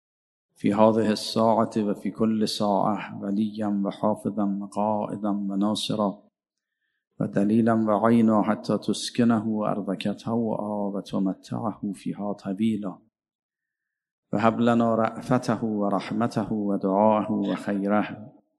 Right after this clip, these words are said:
ما ننال به سعة من رحمتك و فوزاً عندك.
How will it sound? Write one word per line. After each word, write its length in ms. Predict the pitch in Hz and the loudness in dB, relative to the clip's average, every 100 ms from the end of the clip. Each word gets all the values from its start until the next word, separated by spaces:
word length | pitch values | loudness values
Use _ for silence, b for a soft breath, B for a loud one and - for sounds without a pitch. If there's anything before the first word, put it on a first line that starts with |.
| _ _ _ _ _ - | _ _ _ _ _ -2
ما 160 | 107 | 2
ننال 480 | 101 101 104 113 110 | 4 4 4 2 2
به 280 | 107 101 107 | 0 0 0
سعة 540 | 95 - 117 113 - 107 | -2 -2 -2 -4 -2 -2
من 380 | 104 98 101 | 0 -2 -2
رحمتك 720 | 101 - - 101 101 - 104 - - - | -4 -4 -6 -10 -2 2 2 0 -12 -10
و 60 | 104 | -10
فوزاً 520 | - 110 110 101 104 | -4 -2 -2 -4 -2
عندك. 680 | 101 101 101 95 101 - | -2 -4 -6 -4 -4 -6